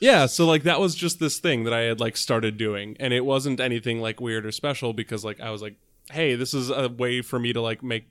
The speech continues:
make recess fun and, and entertain my friends." Uh, and this was, like, the one skill that I had that people thought I was cool for some reason. Um, and so flash forward a few years,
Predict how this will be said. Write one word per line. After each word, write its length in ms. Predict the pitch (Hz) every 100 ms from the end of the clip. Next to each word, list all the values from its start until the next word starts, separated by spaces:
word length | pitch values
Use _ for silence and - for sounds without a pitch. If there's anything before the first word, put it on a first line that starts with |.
| _ -
make 360 | 139 123 117 120
recess 420 | 123 120 123 -
fun 320 | - 113 113
and, 240 | 104 104 -
and 280 | 113 107
entertain 360 | 131 113 107 104
my 120 | 101
friends." 580 | 110 175 170 160 147 - - - - - -
Uh, 320 | 117 107 101
and 160 | 123 123
this 140 | 120
was, 140 | 135 113
like, 180 | 107 -
the 180 | 139 120
one 320 | 113 110 110
skill 420 | 104 - 110 107
that 140 | 104 104
I 200 | 104 110
had 320 | 113 113 110
that 120 | 107
people 220 | 113 107
thought 240 | 107 107 107
I 60 |
was 140 | 104 101
cool 280 | - 113 107
for 120 | 113
some 220 | 117 110
reason. 360 | 110 107 107 104 - - - _ -
Um, 520 | 117 110 98 95 - _ _ _ _ -
and 160 | 139 131
so 360 | - 135 127
flash 360 | 117 - 156 147
forward 680 | - - - 160 160 151 135
a 80 | 120
few 220 | 143 131
years, 580 | 117 113 107 107 -